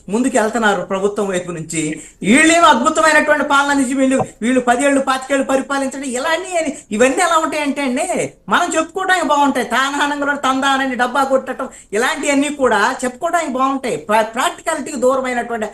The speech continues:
అంశాలు. అందుకు నేను చెప్తున్నాను. ఇక్కడ ఒక అంశం అండి, మీరు గమనించండి. ఈ రోజున జనసేన పార్టీకి సంబంధించినటువంటి విషయంలో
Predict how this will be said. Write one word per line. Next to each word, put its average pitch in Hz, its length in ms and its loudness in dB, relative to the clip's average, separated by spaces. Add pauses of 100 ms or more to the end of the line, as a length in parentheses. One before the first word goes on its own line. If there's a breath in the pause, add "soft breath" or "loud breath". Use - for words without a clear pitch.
(200 loud breath)
అంశాలు. 233 400 2
అందుకు 254 280 0
నేను 302 200 2
చెప్తున్నాను. - 680 -4
ఇక్కడ 339 200 -2
ఒక 311 200 2
అంశం 269 300 2
అండి, 208 340 0 (460)
మీరు 254 220 0
గమనించండి. 269 960 0 (360)
ఈ 196 100 0
రోజున 254 600 4
జనసేన 233 400 -4
పార్టీకి 214 380 -2
సంబంధించినటువంటి 202 580 -4
విషయంలో 185 640 -2